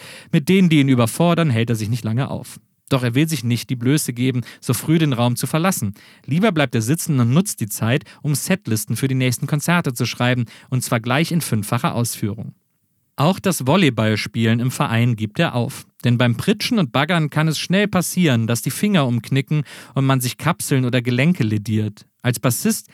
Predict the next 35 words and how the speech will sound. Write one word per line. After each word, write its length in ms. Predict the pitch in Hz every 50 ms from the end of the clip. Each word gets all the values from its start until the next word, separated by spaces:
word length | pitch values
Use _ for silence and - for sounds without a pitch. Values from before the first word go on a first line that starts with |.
| - - -
braucht 300 | - 135 180 202 196 -
man 100 | 175 151
aber 240 | 110 127 135 135 123
zehn 340 | - - - 190 208 208 -
intakte 460 | - 151 - - 175 - _ - 170
Finger. 380 | - - 254 233 196 127 113 101 - - - - - -
Und 140 | 165 180 196
obwohl 360 | 185 147 147 185 233 254 247
Jan 280 | 214 196 190 190 175
Dirk 240 | 139 165 165 165 -
ein 140 | 143 165 160
ziemlich 480 | - - - 330 330 339 311 262 - -
guter 360 | - 294 240 - 127 117 110
Volleyballspieler 760 | 123 123 123 131 127 143 139 135 - - - 180 190 190 185
ist, 220 | 165 175 - - - - - - - -
geht 180 | - - 147 131
der 80 | 147 131
Spaß 400 | - - - 151 160 175 165 -
an 100 | 147 135
der 100 | 127 117
Musik 420 | 113 113 104 107 127 180 185 -
auf 180 | 127 147 - -
jeden 200 | - 113 107 110
Fall 200 | 104 - 160 165
vor. 340 | - - - 110 90 98 - _ _ _ _ _ _ _ _ _ _ _ _ -
Nach 200 | 139 147 185 202
dem 180 | - 233 196 131
Abitur 580 | 135 127 117 110 107 - - 190 233 240 233 220 - - - - _
sucht 380 | - 117 120 170 220 - -
er 180 | - 147 160 156
seine 320 | 135 135 135 135 135 139
Zivildienststelle 920 | 127 - - 131 120 143 190 202 147 135 123 - - - - 120 127 131 -
allein 360 | 120 120 117 120 139 175 170
danach 360 | 151 135 156 170 156 123 113
aus, 300 | 113 117 127 156 180 -